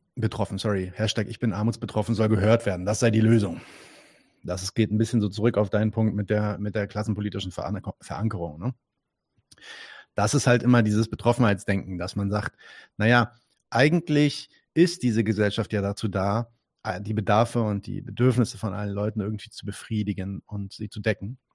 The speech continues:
Und wenn dann irgendwas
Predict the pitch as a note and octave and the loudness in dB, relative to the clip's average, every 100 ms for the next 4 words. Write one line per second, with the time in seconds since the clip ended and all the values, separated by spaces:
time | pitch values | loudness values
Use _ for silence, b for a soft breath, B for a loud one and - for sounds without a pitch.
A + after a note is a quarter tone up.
0 | _ _ _ _ - A2 A2 A2 A2 - | _ _ _ _ -12 -4 0 0 -2 -6
1 | G#2+ A#2 F3 C#3+ A2+ A#2 A2 G2+ G#2+ - | -2 4 6 6 4 2 2 2 -2 -4
2 | - | -16